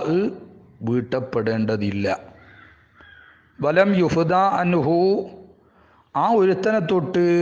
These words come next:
ഫിദിയ, പ്രായശ്ചിത്തം നൽകുകയോ ചെയ്യേണ്ടതില്ല.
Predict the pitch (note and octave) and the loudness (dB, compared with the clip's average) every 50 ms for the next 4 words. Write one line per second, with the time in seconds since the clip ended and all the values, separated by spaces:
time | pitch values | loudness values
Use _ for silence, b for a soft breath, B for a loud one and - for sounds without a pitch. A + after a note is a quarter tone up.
0 | E3 C#3+ - - C#3 C3+ C3+ B2+ D3+ E3 F3 F3+ F3+ F3+ F#3 F#3+ G#3 B3 B3+ - | 2 0 0 0 -2 -2 -2 0 0 0 0 2 0 0 0 0 -2 -2 -4 -8
1 | - - - - - b b b b b b b b b b b - - C3 C3 | -12 -18 -20 -20 -20 b b b b b b b b b b b -6 -4 0 0
2 | C3+ D3+ F3+ F3 - - F#3 E3+ - - - F3+ F#3+ G3 G3+ G#3 A#3 - - - | 2 2 0 0 -2 -2 -2 -4 -4 -2 -2 0 0 0 0 0 -2 -4 -8 -14
3 | - - - - C3+ B2+ B2 B2+ C3 B2+ C3 D3 D3 C#3 C3+ B2+ A#2+ B2+ D3 F#3 | -18 -18 -10 -6 -4 -2 -2 -2 -2 -2 -2 -2 0 0 0 0 0 0 0 -2
4 | - - - A2 A2 A2+ A#2 A#2 A2 A2 A2+ G#2+ G2 G2+ F#2 F#2+ F#2 | -2 -4 -4 -4 -2 -2 -2 -2 -2 -2 -2 -2 -4 -4 -4 -4 -4